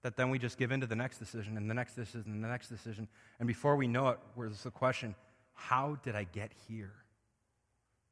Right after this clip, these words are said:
Peter asked that question. Judas, it took way too long for him to ask that question. And when he got to the point that he did ask the question,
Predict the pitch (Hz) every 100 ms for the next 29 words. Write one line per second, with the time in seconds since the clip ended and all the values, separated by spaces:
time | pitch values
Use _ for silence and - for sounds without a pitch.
0 | _ _ _ _ _ _ _ _ _ _
1 | _ - 135 127 104 104 - 98 - 98
2 | - 113 117 - _ _ _ _ _ _
3 | _ - 139 143 123 - - - 123 -
4 | 113 117 - 107 110 110 - 95 107 98
5 | 95 90 - 92 - 98 95 95 90 _
6 | _ _ - - - 113 104 101 120 120
7 | - 113 - 120 113 110 - - _ 107
8 | 98 123 113 107 101 - - 104 98 -
9 | 101 95